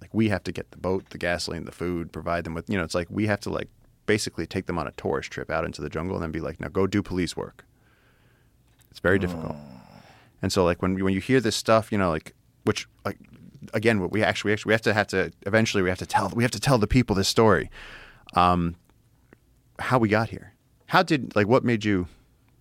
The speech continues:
Speaker 1: reach out to me when you did?
Speaker 2: Well, um,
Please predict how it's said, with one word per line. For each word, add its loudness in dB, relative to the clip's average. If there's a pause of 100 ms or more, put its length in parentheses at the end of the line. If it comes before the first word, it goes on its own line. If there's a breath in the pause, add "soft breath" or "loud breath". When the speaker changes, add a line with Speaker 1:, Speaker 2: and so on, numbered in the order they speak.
Speaker 1:
reach 2
out 4
to -10
me -2
when -4
you -4
did? -4 (640 soft breath)
Speaker 2:
Well, 2
um, 2